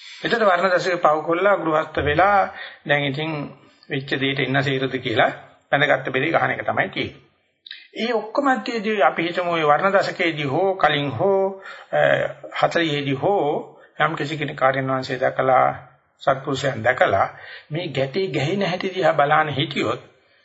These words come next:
අපිට හිතෙනවා ඉස්සලා නම් හිතන එක මගේ මෝඩකමට මගේ අවිද්‍යාවට මම සංස්කාර කරගෙන කෙරුවයි කියලා පශ්චාත්තාප වෙන්න පුළුවන්. නමුත් මේක විශ්වගත තත්ත්වයක්. සියලු මානවයට උරුම වෙච්ච න්‍යාය ධර්මයක්.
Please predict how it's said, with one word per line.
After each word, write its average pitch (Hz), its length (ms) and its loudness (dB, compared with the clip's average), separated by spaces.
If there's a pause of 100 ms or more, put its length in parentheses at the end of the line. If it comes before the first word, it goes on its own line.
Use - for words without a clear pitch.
(140)
අපිට 147 280 -4
හිතෙනවා 127 680 0
ඉස්සලා 156 460 0
නම් 151 180 0
හිතන 147 300 -4
එක 147 200 -4 (100)
මගේ 135 420 2
මෝඩකමට 151 600 0
මගේ 143 500 -2
අවිද්‍යාවට 151 600 0
මම 143 300 0
සංස්කාර 165 520 2
කරගෙන 143 340 0
කෙරුවයි 135 340 0
කියලා 151 340 2 (360)
පශ්චාත්තාප 135 680 2
වෙන්න 120 220 -6
පුළුවන්. 127 260 -2
නමුත් 120 260 -8
මේක 123 220 -12 (280)
විශ්වගත 131 600 -4
තත්ත්වයක්. - 460 -6 (1300)
සියලු 170 380 -2
මානවයට 180 840 4
උරුම 165 360 0
වෙච්ච 185 400 -2 (540)
න්‍යාය 170 380 4
ධර්මයක්. 101 420 -4